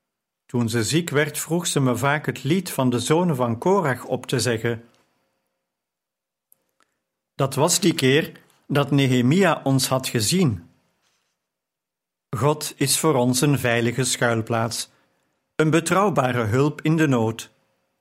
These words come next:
Daarom vrezen wij niet, al wankelt de aarde en storten de bergen in het diepst van de zee. In mijn kinderlijke overgave had ik de woorden van de psalm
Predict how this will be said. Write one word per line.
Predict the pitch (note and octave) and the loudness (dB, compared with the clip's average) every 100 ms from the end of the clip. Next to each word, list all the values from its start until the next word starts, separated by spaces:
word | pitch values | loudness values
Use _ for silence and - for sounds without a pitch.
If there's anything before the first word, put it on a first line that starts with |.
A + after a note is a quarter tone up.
| _ _ _ _ _ | _ _ _ _ _
Daarom | A2+ A2 B2 B2+ | -2 0 2 0
vrezen | B2 C3+ E3 E3 | 0 0 2 2
wij | D#3 D3 | 4 4
niet, | C#3+ C3+ - - _ - | 2 0 -6 -20 _ 0
al | D#3 C#3 | 2 4
wankelt | D#3+ G3+ F3 D#3+ | 2 0 0 0
de | D#3+ | 0
aarde | A2+ A#2 G#2+ A2 A2 - _ _ _ _ _ | 0 0 -2 -2 -4 -8 _ _ _ _ _
en | B2 B2 | 0 0
storten | - - D3 - D#3 | 0 0 -2 -2 0
de | D3+ | 2
bergen | B2 A#2 G#2+ C#3 | 2 -2 -2 0
in | D#3 | 2
het | C#3 | 2
diepst | A2 A#2+ - - | 0 0 -2 -4
van | - C#3 | 0 2
de | C3 | 0
zee. | - A#2 G#2+ G#2 _ _ _ _ _ _ _ _ _ _ _ _ _ _ _ | 0 0 -2 -4 _ _ _ _ _ _ _ _ _ _ _ _ _ _ _
In | - A#2+ | -2 2
mijn | B2 A#2 | 2 0
kinderlijke | A2+ C3+ D3 C3+ B2+ C3+ C3+ | 0 2 2 2 0 0 2
overgave | E3 E3+ C#3 B2+ C3 B2+ | 0 0 -2 0 0 0
had | A#2 C#3 | -2 0
ik | C#3 A#2 | 0 0
de | |
woorden | B2 D3 E3+ D3 | 2 2 0 -2
van | A#2+ B2+ | -2 0
de | A#2+ | -2
psalm | - - C#3 C#3+ C#3+ | -4 -2 0 0 -2